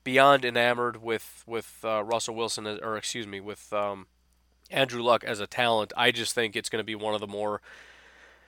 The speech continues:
um, disappointing overall careers because of what he could have been, and he's still got time. I mean, he's, what is he? He's, well, he's thirty. <laughs> That's just young in quarterback years, but a battered and beaten,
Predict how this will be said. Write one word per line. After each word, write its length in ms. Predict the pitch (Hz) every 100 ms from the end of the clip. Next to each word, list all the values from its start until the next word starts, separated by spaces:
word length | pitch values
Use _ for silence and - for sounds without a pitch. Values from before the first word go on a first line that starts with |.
| _ _ _ -
um, 560 | 143 143 135 131 123 117 - - _ _ _
disappointing 640 | 175 165 180 170 156 147 135
overall 440 | 143 131 127 120
careers 520 | - 120 113 107 98
because 260 | - 110 113
of 100 | 107
what 160 | 120 117
he 140 | 143
could 280 | - - 139
have 240 | 123 110
been, 220 | 113 117
and 100 | 120
he's 160 | 135 165
still 200 | - 226
got 160 | 208 135
time. 340 | 165 165 95
I 40 |
mean, 180 | 95 110
he's, 220 | 120 110
what 380 | - - 131 135
is 120 | 117
he? 80 | 95
He's, 180 | 95 98 _
well, 300 | 135 117 107 _ _
he's 160 | - 117
thirty. 340 | 135 107 92 - - - - -
<laughs> 440 | _ - - _ -
That's 140 | 151
just 180 | 185 160
young 220 | 175 170
in 80 | 151
quarterback 440 | - 160 135 123
years, 200 | 127 123
but 120 | 113 120
a 60 |
battered 480 | 107 123 127 131 123
and 160 | 113 107
beaten, 300 | 120 113